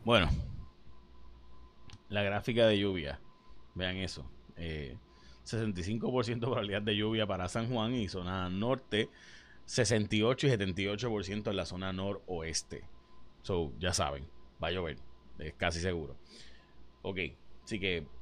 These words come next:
cuando llueve, menos ganas le da uno de cocinar, así que come en Martins Barbecue. Es bien rico.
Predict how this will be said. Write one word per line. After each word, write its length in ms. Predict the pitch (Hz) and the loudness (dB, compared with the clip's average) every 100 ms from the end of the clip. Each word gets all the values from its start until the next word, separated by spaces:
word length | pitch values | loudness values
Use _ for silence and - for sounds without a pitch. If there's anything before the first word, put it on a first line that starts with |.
| - | -6
cuando 240 | 90 90 | -2 0
llueve, 400 | 87 143 151 117 | 4 4 6 4
menos 320 | 98 90 101 104 | 2 2 2 4
ganas 180 | 117 | 6
le 60 | 117 | 6
da 100 | 104 | 6
uno 140 | 110 | 4
de 80 | 107 | 2
cocinar, 400 | 107 98 107 101 | 2 2 4 6
así 180 | 95 92 | 4 2
que 120 | 87 | 0
come 400 | 82 90 92 80 | -2 -2 -2 -2
en 120 | 90 | -4
Martins 400 | 85 78 85 76 | -4 -6 -10 -10
Barbecue. 440 | 78 76 78 76 76 - - - - | -8 -6 -8 -12 -14 -18 -20 -20 -16
Es 100 | 82 | -4
bien 180 | 90 85 | -2 0
rico. 300 | 82 73 | 0 -2